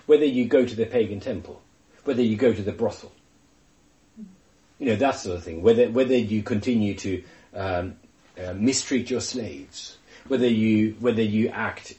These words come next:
uh, act violently towards those who are weaker than you, whether you extort money from people who are, who owe you money.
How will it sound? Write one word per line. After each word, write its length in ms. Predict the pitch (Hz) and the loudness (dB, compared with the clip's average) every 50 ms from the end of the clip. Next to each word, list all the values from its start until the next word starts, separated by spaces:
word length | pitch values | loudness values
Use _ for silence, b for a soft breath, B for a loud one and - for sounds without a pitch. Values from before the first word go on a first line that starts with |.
| - | -14
uh, 180 | - 98 95 87 - - - _ _ _ _ _ _ _ _ - - _ _ _ - - - 110 | -12 -12 -12 -12 -14 -18 -20 _ _ _ _ _ _ _ _ -20 -20 _ _ _ -20 -8 -4 -2
act 200 | 110 107 - - | -2 -2 -2 -2
violently 520 | 107 123 127 135 127 104 95 92 87 101 | 0 2 4 4 4 4 2 0 -4 -8
towards 380 | 92 - - 104 98 95 90 - | -8 -6 -4 -4 -4 -4 -2 -2
those 260 | - 104 95 92 - | -2 -2 -2 -4 -6
who 180 | - 90 90 92 | -6 -4 -2 -2
are 60 | 90 | 0
weaker 320 | 90 104 107 92 87 95 | 0 0 -2 -4 -4 -8
than 220 | 90 87 85 85 82 | -10 -10 -10 -12 -12
you, 180 | 78 71 - - B B B B B - | -14 -16 -16 -18 B B B B B 0
whether 180 | 117 110 101 | 2 2 2
you 120 | 104 104 98 | 2 0 -2
extort 480 | - - - - 151 147 120 113 - | -4 -8 -4 2 4 4 4 4 2
money 240 | 123 120 117 110 104 | 0 0 2 0 0
from 240 | - - 107 98 90 | -2 -2 -6 -6 -6
people 400 | - 110 101 - - 98 92 87 | -6 -6 -8 -6 -6 -6 -6 -4
who 220 | 90 95 95 92 | -4 -4 -2 -2
are, 200 | 87 90 90 87 85 | -2 0 -2 -4 -6
who 280 | - - 98 98 98 98 | -8 -8 -8 -6 -4 -2
owe 140 | 101 98 90 | -2 -2 -2
you 180 | 82 80 82 | -4 -8 -10
money. 320 | 78 73 65 67 69 60 | -12 -14 -16 -16 -20 -20